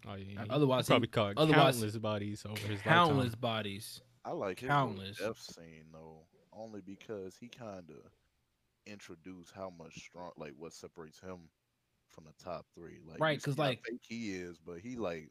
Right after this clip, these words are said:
Speaker 3: "Look, I, if I, you know, I'm not gonna be able to make it up the ranks now if I'm getting clapped now." Like
Speaker 2: Exactly. So that's one thing I was like, when I was reading this movie, when I was reading this in the manga, I was worried because I was like, "Man,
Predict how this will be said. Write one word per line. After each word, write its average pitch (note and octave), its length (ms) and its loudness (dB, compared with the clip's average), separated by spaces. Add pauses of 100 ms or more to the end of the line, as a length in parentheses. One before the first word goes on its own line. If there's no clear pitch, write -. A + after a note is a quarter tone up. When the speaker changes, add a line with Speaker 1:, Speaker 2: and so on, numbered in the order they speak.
Speaker 3:
"Look, E2 320 -12 (1200)
I, C#3+ 260 4
if F#2 200 -6
I, D3+ 180 2
you C3 180 -12
know, A#2+ 200 -6
I'm D#3+ 160 -6
not C#3 240 -4
gonna G#2+ 100 -10
be F#2+ 140 -6
able F#2+ 100 -4
to F#2 80 -8
make F#2 200 -6
it G2 60 -4
up F2+ 120 -8
the F2 80 -10
ranks F2+ 320 -12
now A#2+ 260 -2
if G2 120 -6
I'm C3+ 120 -8
getting F#2+ 300 -14
clapped G2+ 360 -10
now." G#2+ 500 -6 (580)
Like E2+ 380 -8
Speaker 2:
Exactly. B2+ 680 -4 (380)
So - 160 2
that's G#3+ 240 4
one F#3+ 260 0
thing F#3 200 2
I D3 140 2
was D3+ 260 0
like, C#3 420 -6 (160)
when C3 140 2
I G3 100 6
was E3 260 6
reading E3+ 380 4
this F3 160 0 (100)
movie, B2+ 440 0
when A#2+ 120 -2
I C#3+ 100 2
was A#2 180 0
reading B2 200 -2
this A#2 120 -4
in A#2 80 -4
the A2 40 -4
manga, G#2+ 460 -4 (420)
I F3 140 0
was C3+ 240 2
worried G3+ 340 2
because D#3 320 -2
I F3+ 120 0
was E3 200 0
like, B2+ 240 -2
"Man, B2 540 -2